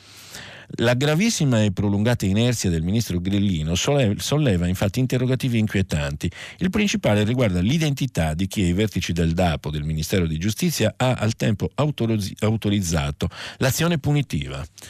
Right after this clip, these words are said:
Quell'incursione non è avvenuta per decisione del capo reparto di polizia penitenziaria di Santa Maria Capua Vetere, né del direttore del carcere, che in quei giorni non c'era.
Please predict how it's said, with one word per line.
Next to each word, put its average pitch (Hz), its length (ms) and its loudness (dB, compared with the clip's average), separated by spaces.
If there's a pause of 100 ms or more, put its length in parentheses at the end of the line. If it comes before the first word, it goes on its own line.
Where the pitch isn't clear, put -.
(300)
Quell'incursione 156 1000 0
non 90 160 0
è 104 60 4
avvenuta 104 420 2
per 82 160 -2
decisione 82 500 0
del 80 140 0
capo 87 240 0
reparto 85 480 0
di 78 140 -4
polizia 82 480 -2
penitenziaria 80 840 0
di 80 80 -2
Santa 78 300 -2
Maria 78 300 -2
Capua 76 280 -4
Vetere, 76 440 -2 (100)
né 151 300 0
del 82 160 0
direttore 82 420 0
del 76 180 -4
carcere, 90 520 0
che 95 100 -4
in 92 80 0
quei 92 140 0
giorni 87 260 0
non 78 160 -2
c'era. 73 380 -2